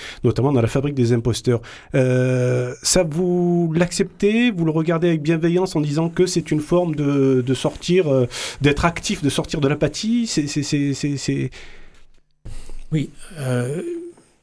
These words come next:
Speaker 2: si vous voulez
Speaker 1: C'est aller
Speaker 2: toucher
Speaker 1: contre la norme ?
Speaker 2: Oui, oui, non, mais la, la norme, qu'est-ce que c'est ? La norme, c'est, comme disait Canguilhem, la somme des exigences qu'on impose à des existences. Donc, on revient, Michel,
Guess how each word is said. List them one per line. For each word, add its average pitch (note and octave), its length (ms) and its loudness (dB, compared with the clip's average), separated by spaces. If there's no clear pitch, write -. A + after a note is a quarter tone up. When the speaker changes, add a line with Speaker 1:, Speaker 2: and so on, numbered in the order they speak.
Speaker 2:
si - 160 -2
vous B2+ 140 0
voulez B2+ 200 2
Speaker 1:
C'est C3+ 160 4
aller D3 140 4
Speaker 2:
toucher - 120 -2
Speaker 1:
contre F#3 160 0
la D#3 120 4
norme ? G#3 320 2
Speaker 2:
Oui, G#3+ 300 4
oui, A#3 260 2
non, C3 460 2
mais C3+ 260 2
la, E3 180 2
la C3+ 180 2
norme, F3+ 280 4
qu'est-ce A#2+ 220 0
que G#2 100 -6
c'est ? G#2+ 320 -4
La A2+ 80 4
norme, E3+ 400 4
c'est, C#3 400 0
comme G#2 140 2
disait A2 220 2
Canguilhem, G#2+ 520 2
la B2 140 4
somme D3 300 4
des A2 200 0
exigences A2 600 0
qu'on B2+ 180 4
impose D3+ 560 2
à A#2 60 -2
des A2 180 0
existences. - 640 -6
Donc, B2+ 300 0
on F2 60 -6
revient, G#2+ 220 2
Michel, C3 340 2